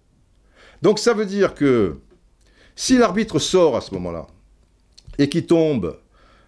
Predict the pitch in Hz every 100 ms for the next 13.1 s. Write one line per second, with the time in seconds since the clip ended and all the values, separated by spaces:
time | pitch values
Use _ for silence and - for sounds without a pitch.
0 | _ _ 101 104 117 113 107 95 92 95
1 | 92 90 87 85 82 80 80 80 69 120
2 | 107 - 107 107 110 - 117 113 107 82
3 | 73 - - 78 80 78 87 90 82 90
4 | 95 104 104 92 87 85 90 90 110 98
5 | - 82 82 90 98 104 110 107 98 104
6 | 101 104 120 98 - 73 85 - 76 69
7 | 80 117 110 87 78 78 76 80 165 196
8 | _ - - - - - - - - 90
9 | - 101 104 87 - 76 87 71 65 76
10 | 73 - 104 104 95 98 95 95 143 156
11 | 139 110 - 101 113 104 98 95 165 180
12 | - 98 78 - 127 165 175 - 78 -